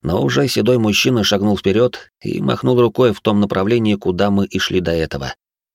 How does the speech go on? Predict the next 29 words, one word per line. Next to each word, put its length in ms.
"Продолжайте 800
идти 160
на 140
север. 520
День 280
пути". 460
Голос 320
его 100
был 200
спокоен 520
и 140
ровен. 420
"Мы 200
вышли 320
из 120
него 300
утром". 360
Гавал 320
спросил: 480
"Я 500
вижу 280
у 20
вас 160
повозку. 520
Значит, 400
вы 120
двигались 420
без 160
техник?" 460